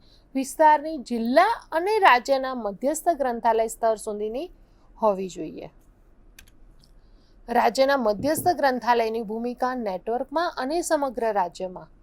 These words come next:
એક સૂત્રાત્મક ગ્રંથાલય કાર્યની પ્રણાલીની સ્થાપના કરવામાં નિર્ણાયક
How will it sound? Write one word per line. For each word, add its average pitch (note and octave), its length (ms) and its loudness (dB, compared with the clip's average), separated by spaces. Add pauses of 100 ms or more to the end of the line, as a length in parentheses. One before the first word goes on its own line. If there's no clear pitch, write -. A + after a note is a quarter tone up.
(480)
એક F#4 320 2
સૂત્રાત્મક C4+ 840 4 (460)
ગ્રંથાલય B3+ 920 2
કાર્યની B3 580 2
પ્રણાલીની D4 800 -4
સ્થાપના A3+ 540 -2
કરવામાં G#3+ 720 -2 (420)
નિર્ણાયક C#4+ 580 2